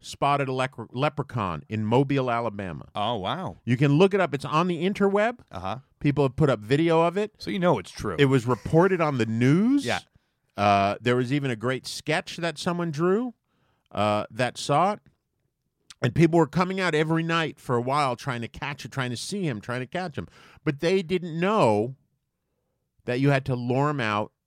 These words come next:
Speaker 1: with a marshmallow-flavored cereal. <laughs> Along the lines of a Lucky Charms,
Speaker 2: Yeah.
Speaker 1: I would imagine.
Speaker 2: Yeah.
Speaker 1: Or a Boo Berry, or whatever.
Speaker 2: I think Lucky Charms was probably the
Speaker 1: You may, you
Speaker 2: Yeah.
Speaker 1: may,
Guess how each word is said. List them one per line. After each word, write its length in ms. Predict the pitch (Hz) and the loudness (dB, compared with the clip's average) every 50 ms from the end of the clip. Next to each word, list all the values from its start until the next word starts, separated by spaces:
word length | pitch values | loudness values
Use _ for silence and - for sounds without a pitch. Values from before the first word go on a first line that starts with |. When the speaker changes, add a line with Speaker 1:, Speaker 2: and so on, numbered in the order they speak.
| _ _ _ _ _ _ _ _ _ _ _ - | _ _ _ _ _ _ _ _ _ _ _ -6
Speaker 1:
with 160 | 95 107 104 | -4 -4 -2
a 40 | 104 | -2
marshmallow-flavored 1300 | 104 107 110 113 113 - - 110 101 95 98 95 90 - - - 98 90 90 85 80 87 80 78 78 78 - _ _ _ _ _ | -2 0 0 0 0 -2 -4 -6 -6 -4 -2 -2 -4 -4 -8 -10 -8 -6 -6 -4 -4 -4 -6 -6 -8 -12 -18 _ _ _ _ _
cereal. 520 | - - - 95 82 78 65 50 - - _ _ _ _ _ _ _ - | -20 -12 -10 -8 -8 -8 -8 -12 -16 -20 _ _ _ _ _ _ _ -16
<laughs> 60 | - - - _ _ _ _ _ - 571 - _ - - _ _ _ _ _ _ _ _ _ _ _ _ _ - - | -16 -16 -18 _ _ _ _ _ -20 -20 -20 _ -20 -20 _ _ _ _ _ _ _ _ _ _ _ _ _ -8 -6
Along 380 | 101 107 104 107 107 113 113 | -4 -2 0 0 0 0 0
the 80 | 110 107 | -2 -4
lines 380 | 107 104 98 95 95 95 90 95 | -4 -4 -2 -2 -2 -2 -4 -4
of 100 | 92 87 | -6 -6
a 60 | 90 | -6
Lucky 340 | 90 90 87 - - 98 78 | -4 -4 -6 -6 -8 -14 -14
Charms, 360 | - - 87 78 76 76 240 | -12 -8 -6 -6 -4 -2 -2
Speaker 2:
Yeah. 120 | 247 175 82 | -2 0 0
Speaker 1:
I 60 | 78 | -2
would 120 | 78 76 | -4 -6
imagine. 400 | 73 76 76 73 71 71 - 202 | -6 -8 -10 -10 -10 -10 -6 -6
Speaker 2:
Yeah. 100 | 220 165 - _ _ _ _ _ _ _ _ _ _ | -6 -6 -6 _ _ _ _ _ _ _ _ _ _
Speaker 1:
Or 220 | - - 78 80 82 | -10 -6 -4 -4 -4
a 40 | 82 | -4
Boo 260 | 78 - 98 95 90 | -4 0 0 0 0
Berry, 480 | 82 90 87 85 85 87 95 110 120 - _ _ _ _ _ _ | 0 -2 -2 -2 -2 -2 -4 -6 -8 -12 _ _ _ _ _ _
or 160 | - 139 139 | -6 -4 -2
whatever. 460 | 147 156 165 170 165 151 147 127 113 - _ _ _ _ _ _ _ _ - | 0 0 0 0 2 2 2 2 2 0 _ _ _ _ _ _ _ _ -2
Speaker 2:
I 60 | 147 | 0
think 120 | 151 139 113 | 0 0 2
Lucky 240 | 123 120 98 101 92 | 0 0 0 -2 -6
Charms 340 | - 117 107 104 95 80 | -4 -4 -2 -2 -4 -8
was 80 | 82 80 | -10 -10
probably 320 | - 110 95 90 82 92 | -4 -2 -2 -2 -2 -6
the 280 | 82 87 85 80 78 73 - 147 95 - - | -6 -6 -6 -6 -8 -10 -14 -16 -16 -14 -10
Speaker 1:
You 160 | 139 151 165 | -6 -4 -2
may, 240 | 165 175 180 180 170 143 | 0 2 2 2 2 0
you 140 | 147 151 156 | -2 -2 0
Speaker 2:
Yeah. 60 | 156 | 0
Speaker 1:
may, 140 | 165 160 | 0 0